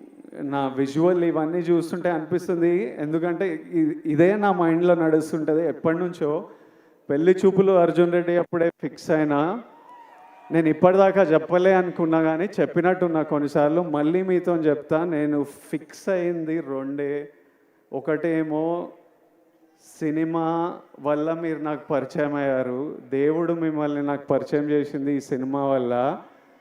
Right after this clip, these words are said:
నా సినిమాలకి నేను ప్రాణం పెట్టి చేస్తా,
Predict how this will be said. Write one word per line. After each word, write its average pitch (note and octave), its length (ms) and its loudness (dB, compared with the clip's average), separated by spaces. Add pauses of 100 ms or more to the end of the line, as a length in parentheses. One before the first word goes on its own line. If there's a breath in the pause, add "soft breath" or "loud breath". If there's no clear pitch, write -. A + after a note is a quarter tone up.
(440 soft breath)
నా D3+ 220 -2
సినిమాలకి D#3+ 1120 -4
నేను D3 520 -4 (200)
ప్రాణం D3+ 800 -2
పెట్టి C#3+ 400 -2
చేస్తా, C#3+ 800 -2